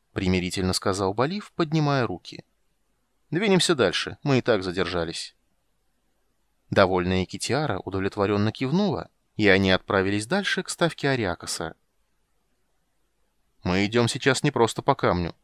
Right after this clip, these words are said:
начал рассказывать Балиф через некоторое время. Это огромный мост, вырубленный в толще гранита поколениями людей, что жили здесь раньше, до прихода армии.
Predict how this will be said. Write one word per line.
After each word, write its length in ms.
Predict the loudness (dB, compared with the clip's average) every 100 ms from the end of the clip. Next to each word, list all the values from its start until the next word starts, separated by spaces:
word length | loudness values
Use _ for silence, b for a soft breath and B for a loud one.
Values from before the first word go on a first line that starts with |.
| _
начал 340 | 0 0 0 0
рассказывать 540 | 0 0 -2 -2 -2
Балиф 320 | -2 -2 -2
через 260 | -4 -2 0
некоторое 400 | 0 -2 -4 -2
время. 360 | -2 -4 -6 -10 _ _ _ _ _ _ _
Это 280 | -2 4 4
огромный 380 | 4 4 4 4
мост, 360 | 2 0 -6 -6
вырубленный 500 | 0 0 2 2 0
в 60 |
толще 340 | 0 -2 -2 -2
гранита 400 | 0 2 0 -2
поколениями 680 | -4 0 0 2 2 0 0
людей, 420 | -2 -2 -4 -6
что 260 | -12 0 0
жили 200 | 2 -2
здесь 240 | -2 -2
раньше, 440 | 0 0 -2 -6 -10
до 140 | -4 -2
прихода 480 | -2 0 2 2
армии. 360 | 2 0 -4 -6